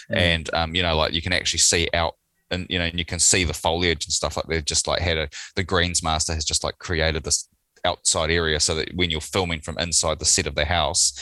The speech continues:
Speaker 2: and somebody's on the doorstep, it kinda looks like it's an actual outside area. It's pretty cool.
Speaker 1: 'Cause, uh, I, I mean, I get that's generally how it works, but, like, it's, um, it's this weird connection. Kath and Kim, I remember, like, they would always, the actual Kath and Kim house is a real house.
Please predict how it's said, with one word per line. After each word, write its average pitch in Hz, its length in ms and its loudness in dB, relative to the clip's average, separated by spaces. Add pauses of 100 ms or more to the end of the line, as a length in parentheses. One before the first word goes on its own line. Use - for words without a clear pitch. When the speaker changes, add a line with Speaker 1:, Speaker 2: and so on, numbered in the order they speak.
(200)
Speaker 2:
and 87 100 -2
somebody's 85 300 2
on 82 100 0
the 76 60 -6
doorstep, 87 460 0
it - 100 -14
kinda 76 160 -4
looks 80 360 -2
like 76 180 -2
it's - 160 -2
an 76 200 -8
actual - 280 -2
outside 73 380 -2
area. 71 240 -2
It's - 100 -8
pretty - 220 -2
cool. - 160 0
Speaker 1:
'Cause, 220 60 4
uh, 202 180 -4 (180)
I, 185 200 4
I 170 100 4
mean, 180 120 2
I 165 120 4
get 151 160 2
that's 98 180 0
generally 87 280 -4
how 82 140 -2
it - 60 -10
works, 85 260 -2
but, - 120 -8
like, 101 160 2
it's, 110 160 -2
um, 95 600 0 (180)
it's 107 200 -8
this 92 100 -6
weird 85 240 -2
connection. 87 340 -4
Kath 104 260 -2
and 87 100 -6
Kim, 92 240 0
I 82 100 2
remember, 85 360 0
like, 82 220 0
they 85 180 2
would 82 180 -2
always, 85 760 2 (280)
the 107 100 4
actual 107 260 0
Kath 104 260 -2
and 85 100 -8
Kim 98 180 -2
house 87 300 0
is 82 100 -4
a 82 40 -2
real 95 180 2
house. 98 420 0